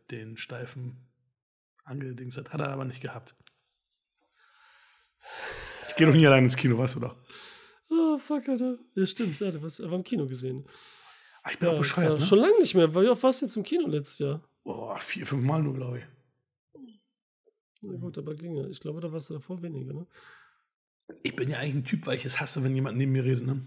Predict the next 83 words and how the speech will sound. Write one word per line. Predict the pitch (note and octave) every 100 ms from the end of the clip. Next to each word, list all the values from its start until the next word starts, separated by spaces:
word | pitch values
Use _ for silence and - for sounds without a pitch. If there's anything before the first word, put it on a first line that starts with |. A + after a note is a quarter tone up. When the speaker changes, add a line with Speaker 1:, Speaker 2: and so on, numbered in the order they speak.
| -
Speaker 1:
Ich | E3 -
werd | C3
auch | C3
echt, | D#3+ B2+
echt | - - -
a-, | C#3
aggro, | - C3 B2
wenn | C3 C3+
jemand | C#3 C3
mit | A#2+
mir | B2+
labert. | C3+ C#3 C#3 D#3 - - - _ -
Grad | B2
wenn | C3
der | B2+
Film | C3+ B2+
läuft. | B2+ B2+ C3
Ich | -
bin | C#3+
eigentlich | C#3+ C#3+
prädestiniert | D#3+ C#3+ D#3 D#3+
dafür, | C3 D#3+
allein | C#3+ C#3+
ins | C3
Kino | C#3+ C3
zu | C3+
gehen. | C3+ C3 - - - _ _
Aber | D3+ C3+
ich |
gehe | C#3+
nicht | B2+ B2
allein | B2+
ins | B2+
Kino. | - C3+ A#2 - - - - -
Wobei | C3+ D#3
ich | D3
dafür | - D#3 D#3+
prädestiniert | D#3 C3+ C#3+ C#3+ A#2+
wäre. | C3 B2+ -
Ganz, | F3+ C3 -
ganz | - - - - - -
bescheuert. | D#3 - D3+ A#2 - - _ _ _ _ _ _ _ _
Speaker 2:
Ja, | G3 A3
aber | D3
wenn | D3
du | C#3+
so | D3
nach | D3
der | D3
Arbeit | D3 F3+ F#3
mal, | F3+
dann | E3 D3+
bist | D3+
du | D3+
schon | F#3+ E3+
mitten | F3 F#3
in | E3+
der |
Stadt, | D3+ F3+ E3
dann | D3+
so | -
sagst | D3 D#3 C#3 -
du, |
okay, | C#3+ D3+
Speaker 1:
Eigentlich | C#3 E3+
Speaker 2:
ich |
geh | C#3+ C#3
jetzt |
Speaker 1:
ja, | C3
Speaker 2:
ins | B2+
Speaker 1:
ne? | C3+
Speaker 2:
Kino | D#3+ F3+
so | E3+ F3+
zum | - F3
Ausstellen, | F#3+ E3 E3 D3+
aber | D3
man | D3
hat | D3
halt | D#3 -
viel | C3+
zu | -
tun, | - C#3+ C3+
ne? | D#3+